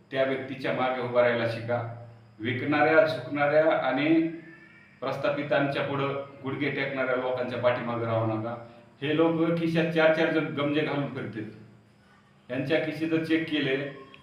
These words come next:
आज भाजपमध्ये गेले तर उद्या शरद पवार गटात, शरद पवार गटात, अजित पवार गटात. यांच्यावर विश्वास कोण ठेवायचा? तुमच्यासारखे यांच्यावर विश्वास ठेवू नका. हे लोक तुम्हाला भविष्यात गद्दारच होणार आहेत आणि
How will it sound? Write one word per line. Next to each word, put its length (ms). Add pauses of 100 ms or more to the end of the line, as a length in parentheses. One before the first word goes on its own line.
(260)
आज 260
भाजपमध्ये 540
गेले 300
तर 40
उद्या 320
शरद 220
पवार 220
गटात, 400
शरद 300
पवार 200
गटात, 400
अजित 160 (120)
पवार 180
गटात. 300 (640)
यांच्यावर 380
विश्वास 340
कोण 180
ठेवायचा? 420 (920)
तुमच्यासारखे 800 (720)
यांच्यावर 340
विश्वास 420
ठेवू 120
नका. 260
हे 280
लोक 300
तुम्हाला 280
भविष्यात 380
गद्दारच 480
होणार 260
आहेत 140 (460)
आणि 100